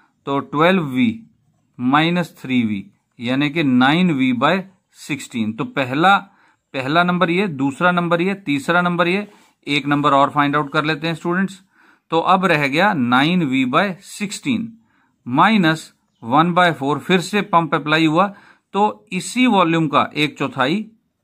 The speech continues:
माइनस हो जाएगा। तो इसी वॉल्यूम का एक चौथाई कैसे निकालेंगे? इसी वॉल्यूम को वन बाय फ़ोर से मल्टीप्लाई करके। तो नाइन वी by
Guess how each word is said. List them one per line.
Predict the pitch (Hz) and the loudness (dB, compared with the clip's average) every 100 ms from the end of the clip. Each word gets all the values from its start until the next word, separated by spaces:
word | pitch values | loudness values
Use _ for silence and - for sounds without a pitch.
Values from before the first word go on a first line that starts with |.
| - | -4
माइनस | 131 139 139 135 127 | 0 2 2 2 -2
हो | 107 | -4
जाएगा। | 104 104 | -4 -6
तो | 110 131 | -6 -6
इसी | 143 - 180 | -6 -2 0
वॉल्यूम | 156 151 160 | 0 0 -2
का | 147 151 | -2 -2
एक | 135 147 | -2 -6
चौथाई | 139 143 139 | -6 -2 -2
कैसे | 127 139 165 | -4 -4 -4
निकालेंगे? | 165 156 156 170 175 | -2 -2 -2 -2 -4
इसी | 151 160 | -2 -2
वॉल्यूम | 139 135 143 | 0 -2 -2
को | 147 | -2
वन | 123 120 | -2 0
बाय | 135 | -2
फ़ोर | 135 139 | -2 -6
से | 175 | -2
मल्टीप्लाई | 190 190 190 185 | -2 -2 -2 -2
करके। | 151 131 131 139 _ _ _ _ _ _ _ | -2 -4 -6 -12 _ _ _ _ _ _ _
तो | 147 | -2
नाइन | 131 120 127 170 202 | 0 2 4 4 4
वी | 147 127 170 - _ _ _ _ _ 113 | 4 2 0 -4 _ _ _ _ _ -2
by | 127 120 117 | 2 2 0